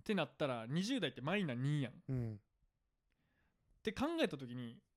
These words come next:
Speaker 1: 八年しかないやん。
Speaker 2: そうやな。あと八年。
Speaker 1: って考えたら、俺ほんまに就職って後でいいと思うねん。
Speaker 2: なんかな、思うな、確かに。
Speaker 1: その八年って、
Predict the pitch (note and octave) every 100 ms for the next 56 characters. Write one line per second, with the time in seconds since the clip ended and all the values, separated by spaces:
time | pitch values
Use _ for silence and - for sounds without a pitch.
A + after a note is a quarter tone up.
0 | _ _ _ - A#3 - C#4 A3 C#3+ C3+
1 | A#2+ A2+ A#2 - C#3 A2+ C#3 A3 - _
2 | _ _ _ _ _ _ _ - C#3 A#2+
3 | B2+ - C#3+ B2 A2+ _ _ _ _ _
4 | C4 B3+ C#4+ F#4 F#4 F4 F3 B2+ B2 A2+
5 | - _ _ _ _ _ _ _ _ _
6 | F#3+ F#3+ - D#3 E3+ F#3 D#4+ - - G3
7 | F#3+ G3 G#3 - A2+ B2 E3 C3 A#2+ A2
8 | G2 F2+ _ _ _ _ _ _ _ -
9 | - - _ D3 C#3+ B2 A#2+ D3 F3+ -
10 | - _ - D3+ D3 C3 A#2 A#2 A2+ -
11 | - - _ _ _ _ _ _ _ -
12 | - C4 F4+ - - - C4 F3+ B2 -
13 | A#2+ G#2+ -